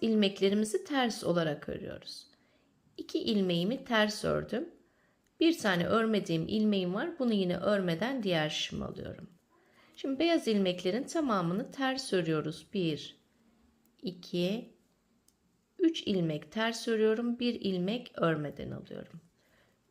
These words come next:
Üç ilmek ters örüyorum. Bir ilmek örmeden alıyorum.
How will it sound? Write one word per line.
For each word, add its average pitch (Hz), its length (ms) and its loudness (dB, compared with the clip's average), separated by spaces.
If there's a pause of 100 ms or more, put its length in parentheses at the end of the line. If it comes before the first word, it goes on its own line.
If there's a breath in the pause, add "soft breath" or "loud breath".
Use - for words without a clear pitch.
Üç 277 260 -2
ilmek 170 640 -2
ters 202 400 -2
örüyorum. 226 560 -2 (3000)
Bir 262 140 2
ilmek 180 640 0
örmeden 139 540 -2
alıyorum. - 380 -12